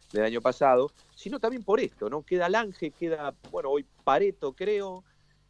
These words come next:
y, y, y después creo que sos vos y cuesta encontrar otro ícono fuerte del deporte hoy por hoy.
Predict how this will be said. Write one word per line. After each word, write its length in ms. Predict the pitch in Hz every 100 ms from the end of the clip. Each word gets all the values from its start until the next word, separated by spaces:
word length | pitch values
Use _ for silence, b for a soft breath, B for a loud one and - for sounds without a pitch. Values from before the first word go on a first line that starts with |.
| -
y, 100 | 147
y, 380 | - 170 165 165
y 40 |
después 280 | 165 262 277 - -
creo 240 | - 240 220
que 80 | 190
sos 180 | 208
vos 220 | 190 294 196
y 60 |
cuesta 340 | - 330 - 156
encontrar 440 | 127 127 117 127
otro 240 | 117 113 117
ícono 260 | 120 110
fuerte 540 | - 131 113 104 107 101
del 100 | 101
deporte 480 | 95 113 101 -
hoy 80 | 101
por 180 | 95 104
hoy. 200 | 92 80